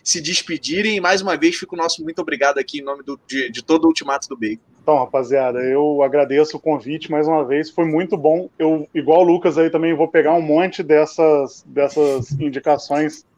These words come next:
Speaker 2: pra fazer aí meu, meu cartão chorar um pouco,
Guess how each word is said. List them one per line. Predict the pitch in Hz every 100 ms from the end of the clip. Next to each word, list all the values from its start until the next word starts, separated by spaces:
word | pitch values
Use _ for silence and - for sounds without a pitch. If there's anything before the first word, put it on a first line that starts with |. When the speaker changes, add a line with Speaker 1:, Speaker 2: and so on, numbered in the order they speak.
| _ _ _ _ -
Speaker 2:
pra | 143
fazer | - 151 127 147 151
aí | 151 151
meu, | 151 147 131 127 131 _
meu | 135 135
cartão | 139 - 151
chorar | - 147 143
um | 139
pouco, | 139 147 165 165